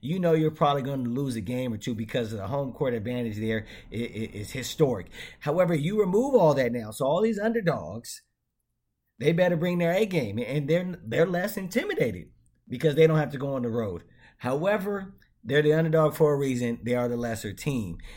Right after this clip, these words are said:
And so I don't think that you're going to see as many upsets. I do think you will see very close games, a lot more closer games than the blowouts.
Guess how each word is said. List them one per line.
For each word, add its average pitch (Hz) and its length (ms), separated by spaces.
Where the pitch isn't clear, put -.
And 113 140
so 131 140
I 117 100
don't 156 400
think 139 240
that 120 180
you're 117 120
going 120 160
to 113 40
see 113 220
as 101 160
many 143 720
upsets. 123 480
I 104 80
do 107 260
think 156 260
you 131 120
will 120 80
see 113 240
very 117 240
close 98 340
games, 135 280
a 107 40
lot 139 220
more 156 160
closer 165 400
games 104 360
than 127 160
the 110 80
blowouts. 107 680